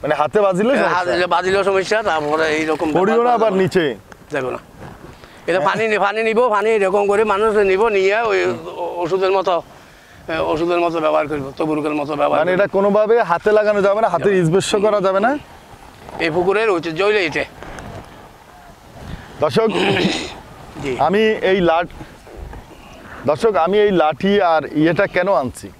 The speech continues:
Speaker 1: যে এখন আসতেছি সেই প্রসঙ্গে, যে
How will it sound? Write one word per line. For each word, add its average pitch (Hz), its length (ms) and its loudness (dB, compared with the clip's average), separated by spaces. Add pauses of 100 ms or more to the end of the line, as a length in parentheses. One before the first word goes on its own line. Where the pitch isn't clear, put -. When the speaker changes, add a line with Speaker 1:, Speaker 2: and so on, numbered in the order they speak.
(720)
Speaker 1:
যে 139 140 2 (100)
এখন 220 480 0
আসতেছি 170 440 0
সেই 180 160 0
প্রসঙ্গে, 147 420 -2 (240)
যে 117 220 2